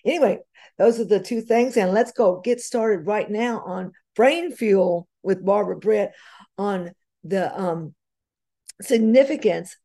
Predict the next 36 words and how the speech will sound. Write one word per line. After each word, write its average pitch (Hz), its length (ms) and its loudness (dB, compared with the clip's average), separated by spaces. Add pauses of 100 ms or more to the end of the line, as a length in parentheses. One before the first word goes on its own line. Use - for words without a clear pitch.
of 165 220 -6 (320)
team 269 500 -4 (600)
collaboration, 175 1160 -2 (220)
the 170 100 -6
significance 196 1040 0
of 165 260 -2
it. - 220 -12 (420)
You 262 120 0
know, 247 160 4
sometimes, 233 840 -4 (340)
um, 196 260 -4
and 226 160 0
I 254 140 -4
go 311 220 -6
in 269 100 -4
and 240 100 0
I 240 120 -2
teach 277 360 -8
it - 80 -8
with 165 140 -8
teams 185 300 -8
and 196 100 -4
I 214 80 -2
work 247 340 0
with 196 120 -2
teams, 185 340 -8
and, 175 240 -6 (280)
and 208 120 -4
I'm 233 100 -2
so 247 240 -2
privileged 262 460 -4
to 196 80 -8
get 196 160 -2
to 190 100 -4
do 220 220 -4
that. 175 320 -6